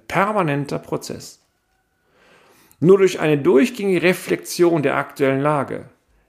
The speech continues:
der heutigen Wertschöpfung, aber auch der künftigen Herausforderungen können Sie dauerhaft an den Märkten bestehen.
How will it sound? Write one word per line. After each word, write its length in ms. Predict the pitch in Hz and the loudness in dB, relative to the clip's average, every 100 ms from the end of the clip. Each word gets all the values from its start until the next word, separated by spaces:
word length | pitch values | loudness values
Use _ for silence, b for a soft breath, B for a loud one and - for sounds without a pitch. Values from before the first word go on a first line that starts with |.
| - | -4
der 120 | 120 | 2
heutigen 500 | 180 247 233 190 165 | 4 4 0 -4 2
Wertschöpfung, 720 | 165 165 - 123 - - 113 _ _ | 2 2 -4 -8 -10 -18 -18 _ _
aber 440 | - 220 247 240 220 | 0 2 2 0 0
auch 200 | 202 - | 0 -2
der 160 | 175 | -8
künftigen 680 | 156 - 214 214 - 175 160 | -8 -6 -6 -6 -2 -2 0
Herausforderungen 1080 | 156 175 233 247 - 127 113 117 156 185 202 b b b b b | -2 0 0 0 -4 -4 -2 -2 -4 -6 -10 b b b b b
können 300 | - 160 147 | 0 2 4
Sie 160 | 127 | 2
dauerhaft 800 | 110 135 185 175 185 - - - - | 2 2 4 2 -2 -4 -16 -18 -6
an 200 | 143 151 | -2 -2
den 160 | 143 | 0
Märkten 500 | 127 123 123 - 160 | 2 2 0 -4 -6
bestehen. 400 | 175 175 - - | -4 -4 -6 -10